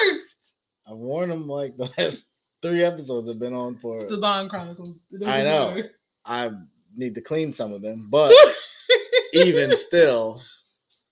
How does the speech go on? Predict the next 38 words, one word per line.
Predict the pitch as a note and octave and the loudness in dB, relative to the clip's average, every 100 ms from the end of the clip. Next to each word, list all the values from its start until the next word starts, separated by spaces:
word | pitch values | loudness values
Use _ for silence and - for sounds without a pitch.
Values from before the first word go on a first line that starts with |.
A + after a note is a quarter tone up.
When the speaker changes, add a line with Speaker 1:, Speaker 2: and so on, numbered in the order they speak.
| _ _ _ | _ _ _
Speaker 2:
that's | B2 C3 C3 | -4 -4 -4
fair. | A#2 - - | -10 -12 -16
That's | G#2+ G#2+ - | -16 -16 -16
a | A2 | -12
val-, | A2+ G#2+ | -8 -8
valid | G#2 A2 G#2 F2+ | -8 -8 -8 -12
point. | F#2+ - _ _ - _ | -20 -20 _ _ -20 _
Speaker 1:
For | F3+ B2 | -12 -10
our | B2 A#2+ | -8 -6
Speaker 2:
Um, | A2+ A2+ A2 | -8 -10 -12
Speaker 1:
fiftieth | G#2+ F2 | -14 -16
episode. | - - - - - C#3+ _ E3+ D#3 - _ - _ - - _ _ | -20 -20 -20 -20 -20 -20 _ -20 -20 -20 _ -20 _ -20 -20 _ _
Speaker 2:
Yeah. | A2+ E2 F#2+ _ _ _ _ _ _ - | -16 -16 -20 _ _ _ _ _ _ -12
Uh, | C#4+ C4 A#3 A3 | -6 -6 -4 -4
it's | G#3 | -2
such | D#3+ - | -2 -2
Speaker 1:
<sighs> | C3+ | -4
Speaker 2:
a | A2+ | -4
small | - E3+ D#3 D3 | -10 -2 0 0
achievement | C3 - F3 C3+ A#2 | -2 -2 -4 -4 -8
'cause | B2 | -4
we | |
have | B2 | -4
so | - F3 | 0 0
far | C3+ B2 B2+ | 0 -2 -2
to | |
go. | C#3 C#3 G#2+ F2 _ _ _ - | 0 0 -2 -8 _ _ _ -16
Um, | G#2+ G#2+ G#2 G#2 G#2 G2 F#2+ _ | -12 -12 -12 -14 -16 -18 -20 _
but | E3 | 0
no, | E3 B2+ F#2+ G#2 | 0 0 -4 -14
uh, | G#2+ G2+ F2+ _ | -16 -16 -20 _
it's | A2 | -6
Speaker 1:
Big | A#2 D3 C#3 | 2 4 4
Speaker 2:
been | C3 | -2
Speaker 1:
achievement. | G#2 F2+ D#2+ _ _ _ _ | -10 -16 -20 _ _ _ _
Speaker 2:
I | |
was | E2 _ - _ _ _ _ | _ _ -20 _ _ _ _
gonna | G2+ G2+ | -20 -18